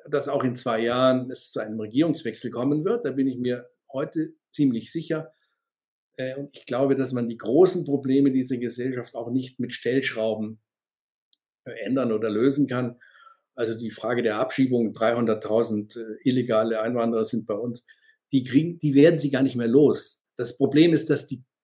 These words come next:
Türen immer noch zu weit offen sind für Einwanderung. Und zwar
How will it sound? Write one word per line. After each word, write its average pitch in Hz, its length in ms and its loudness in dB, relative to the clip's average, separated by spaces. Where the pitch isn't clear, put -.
Türen 185 340 8
immer 202 280 8
noch 151 200 4
zu 127 200 -2
weit 120 280 0
offen 147 240 -2
sind 123 360 -2
für - 200 -4
Einwanderung. 120 640 0
Und 120 140 -10
zwar 123 400 -4